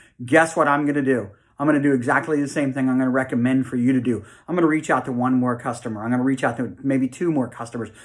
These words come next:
I'm gonna send one more email just to let somebody know that I'm considering them, that I'm thinking about them, okay? And, and you should do the same right now more than ever. It's most important for your lawyers,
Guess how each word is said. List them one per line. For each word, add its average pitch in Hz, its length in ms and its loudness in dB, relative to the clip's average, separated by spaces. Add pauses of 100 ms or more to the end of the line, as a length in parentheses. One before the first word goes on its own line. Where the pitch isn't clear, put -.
(120)
I'm 143 60 -4
gonna 147 100 2
send 139 280 0
one 151 180 2
more 147 240 0
email 139 320 0
just 160 200 -12
to 170 40 -6
let 156 180 -2
somebody 147 240 -2
know 131 360 0 (240)
that 143 100 4
I'm 139 160 4
considering 143 560 2
them, 110 200 -2
that 113 120 -6
I'm 135 160 2
thinking 139 320 -2
about 110 320 -2
them, 101 320 -4
okay? 127 400 -4 (400)
And, 131 340 2
and 139 220 2
you 180 180 4
should 196 220 0
do 170 100 4
the 160 120 2
same 127 360 -2
right 139 260 2
now 147 220 0
more 139 220 2
than 127 160 2
ever. 131 260 -2
It's 123 160 -6
most 143 300 2
important 131 480 -4
for 123 80 -8
your 143 360 2
lawyers, 131 540 2